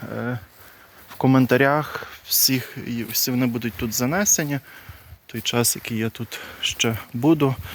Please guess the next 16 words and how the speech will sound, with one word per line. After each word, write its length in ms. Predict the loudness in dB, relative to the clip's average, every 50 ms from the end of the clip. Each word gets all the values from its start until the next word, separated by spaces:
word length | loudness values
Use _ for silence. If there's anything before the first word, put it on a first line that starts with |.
| -12 -12 -12 -14 -14 -14 -12 -4 0
на, 340 | 2 4 4 4 4 2 -2 -6 -8 -10 -12 -12 -14 -14 -12 -8
е, 180 | -6 -4 -2
літургію, 680 | 0 0 0 2 2 2 2 2 2 0 0 0 0 -2 -6 -10 -8
на 80 | -4 -2
молебень. 600 | 0 0 2 4 4 4 4 2 0 0 0 -2 -4 -8 -16 -20 -20 -20 -20 -20 -20 -20 -20 -20 -20 -20 -20 -18 -12
Ну 420 | -6 -2 2 4 6 6 4 2 0 -4 -4
і 180 | -2 0 0 0 -2 -2
щоб 340 | -4 -4 -4 -4 -4 -2 -2 -2 -2 -2 -6 -10 -12 -12 -16 -14 -14 -14 -14 -16 -18 -18 -18 -18 -20 -12 -4 0
десь 220 | 0 2 2 2
так 260 | 0 0 -4 -4 -8 -10 -10 -8 -4
разом 520 | -4 0 2 2 2 2 0 -2 -2 -4 -4
зростати 640 | -6 -6 -6 -8 -8 -6 -6 -6 -6 -6 -8 -12 -14 -14 -16 -20 -20 -20 -20 -20 -20 -20 -20 _ -8 -4
у 80 | -2
любові 500 | 0 0 2 2 4 4 4 4 2 0 -2 -6 -12 -10 -4
до 180 | -2 -2 -2 -2 -4 -6 -12 -14 -12 -8
Господа 600 | -4 -2 0 0 0 0 -2 -6 -6 -4 -4 -4